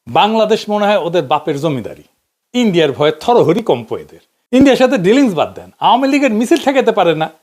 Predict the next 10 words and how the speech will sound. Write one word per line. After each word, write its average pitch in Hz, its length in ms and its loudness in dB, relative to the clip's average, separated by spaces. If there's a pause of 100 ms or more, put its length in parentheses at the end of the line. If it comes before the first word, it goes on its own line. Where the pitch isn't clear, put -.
(100)
এতই 240 220 2
অপদার্থ 160 520 -2
এরা। 98 180 -10 (680)
ইন্ডিয়ার 165 300 0
সাথে 156 180 0
সম্পর্ক 170 400 -6
উন্নয়ন 101 320 -10
করবে। 87 300 -10
ইন্ডিয়ার 151 220 0
সাথে 170 240 0